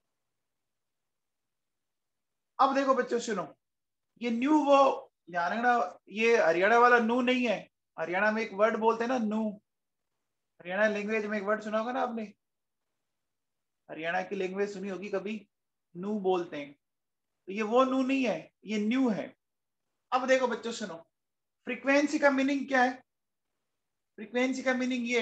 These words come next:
है कि एक second में कितनी wave बनती है, है ना? एक second में कितनी wave बन सकती है, वो frequency है। समझ में आ गया मामला? मान लो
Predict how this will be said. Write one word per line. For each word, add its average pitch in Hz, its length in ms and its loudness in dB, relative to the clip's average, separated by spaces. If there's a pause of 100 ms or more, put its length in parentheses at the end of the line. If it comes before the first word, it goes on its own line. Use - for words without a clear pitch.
है 240 120 -2
कि 269 220 -8 (220)
एक 302 340 -2
second 240 460 -6
में 254 480 -2 (440)
कितनी 277 360 -8
wave 254 260 2
बनती 214 360 -4
है, 147 140 -4 (540)
है 208 80 -6
ना? 233 100 -2 (1400)
एक 269 260 -2
second 247 360 -6
में 262 240 0
कितनी 269 380 -6
wave 247 320 2
बन 240 180 0
सकती 220 360 -6
है, 208 160 0 (420)
वो 233 160 2
frequency 190 640 -6
है। 120 60 -16
समझ - 440 -16
में 208 80 -6
आ 202 60 -2
गया 214 140 -4
मामला? 202 320 -6 (440)
मान 208 200 -2
लो 240 100 -2